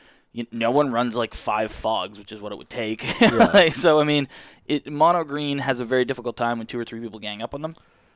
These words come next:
Speaker 2: Yeah, which
Speaker 1: Because
Speaker 2: is
Speaker 1: most
Speaker 2: why
Speaker 1: of the
Speaker 2: the
Speaker 1: time
Speaker 2: other
Speaker 1: you have
Speaker 2: one
Speaker 1: to pick
Speaker 2: doesn't
Speaker 1: off
Speaker 2: work.
Speaker 1: people one at a time.
Speaker 2: So I would argue that the other one's more powerful, but it's a worse
Speaker 1: It's a worse
Speaker 2: general
Speaker 1: general.
Speaker 2: for that reason.
Speaker 1: It is, yeah. It's a worse commander.
Speaker 2: <laughs>
Speaker 1: Um,
Speaker 2: Because the hate it takes is so overpowering.
Speaker 1: Yeah,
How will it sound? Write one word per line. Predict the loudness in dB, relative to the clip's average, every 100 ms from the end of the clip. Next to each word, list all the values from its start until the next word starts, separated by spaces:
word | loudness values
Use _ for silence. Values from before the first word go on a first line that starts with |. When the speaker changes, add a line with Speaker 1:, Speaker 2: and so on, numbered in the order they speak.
| _
Speaker 2:
Yeah, | -4 -4
which | -4 -8
Speaker 1:
Because | -2
Speaker 2:
is |
Speaker 1:
most | 0
Speaker 2:
why | 0
Speaker 1:
of |
the | 2
Speaker 2:
the |
Speaker 1:
time | 0
Speaker 2:
other | 0
Speaker 1:
you |
have | -2
Speaker 2:
one | -4
Speaker 1:
to | -6
pick | -2
Speaker 2:
doesn't | -2
Speaker 1:
off | -2
Speaker 2:
work. |
Speaker 1:
people | -6 -10 -8
one | -8
at | -10
a | -14
time. | -14 -14 -14 -20 _
Speaker 2:
So | 0 4
I | 4 4
would | 0
argue | -2 -2
that | -6 -6
the | -6
other | -2 0 0
one's | -2 -6
more | -10
powerful, | -10 -8 -6 -4 -4 -4 -6 -8 _ _ _ -10
but | -8
it's | -6
a |
worse | -6 -4 -6
Speaker 1:
It's | -6
a | -2
worse | 2 2
Speaker 2:
general | 2 0
Speaker 1:
general. | 0 -4
Speaker 2:
for | -4 -2
that | -2 -6 -10
reason. | -4 -2 -2
Speaker 1:
It | -6
is, | -10
yeah. | -10
It's | -8
a |
worse | -8 -8
commander. | -10 -14 -14 -16 -18
Speaker 2:
<laughs> | -18 -18 -20 -20 -20 -14 -6
Speaker 1:
Um, | -4
Speaker 2:
Because | 0 -2 -2
the | -4
hate | -4 -4 -4
it | -6
takes | -8 -10 -10
is | -12
so | -10 -10 -10 -2 2 2 2
overpowering. | 0 -4 -8 -6 -6 -4 4
Speaker 1:
Yeah, | 4 4